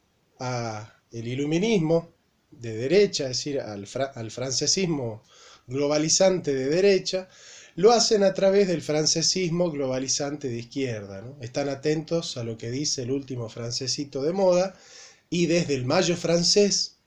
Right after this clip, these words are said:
le hacen resistencia a los afrancesados, a los filofranceses de la burguesía. Curiosamente, ¿no? Este, estos grandes civilizados de la ciudad de Buenos Aires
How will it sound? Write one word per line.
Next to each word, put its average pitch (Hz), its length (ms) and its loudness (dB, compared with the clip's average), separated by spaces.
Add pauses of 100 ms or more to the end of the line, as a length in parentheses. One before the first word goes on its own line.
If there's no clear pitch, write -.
(400)
le 135 160 -2
hacen 151 340 0
resistencia 170 1120 0
a 113 160 -10
los 135 560 -8
afrancesados, 147 1400 -2
a 110 100 -10
los 107 140 -10
filofranceses 147 1080 -4 (560)
de 117 160 -8
la 110 120 -8
burguesía. 113 680 -8 (960)
Curiosamente, 196 680 4
¿no? 214 280 0
Este, 123 800 -4
estos 156 320 -2
grandes 165 500 2
civilizados 147 880 0
de 120 140 -8
la 113 100 -4
ciudad 147 340 -4
de 147 120 -2
Buenos 143 340 -4
Aires 165 640 -2